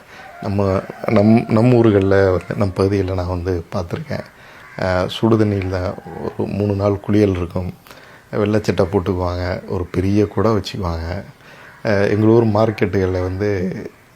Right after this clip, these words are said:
ஆ, விலை பேசும் பொழுது கூட சிங்களத்துல அவர்கள்ட்ட வந்து பேசுவாங்க. சிங்க-, சிங்களத்துல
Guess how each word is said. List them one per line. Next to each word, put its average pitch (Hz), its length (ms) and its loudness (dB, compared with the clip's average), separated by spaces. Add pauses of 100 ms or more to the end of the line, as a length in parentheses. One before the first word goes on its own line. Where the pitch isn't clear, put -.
(200)
ஆ, 87 60 0 (1040)
விலை 113 260 4
பேசும் 110 340 2
பொழுது 98 320 0
கூட 101 240 -2 (180)
சிங்களத்துல 117 640 2 (840)
அவர்கள்ட்ட 107 520 4
வந்து 101 560 0 (460)
பேசுவாங்க. 101 480 -2 (440)
சிங்க-, 110 300 0 (120)
சிங்களத்துல 101 680 -2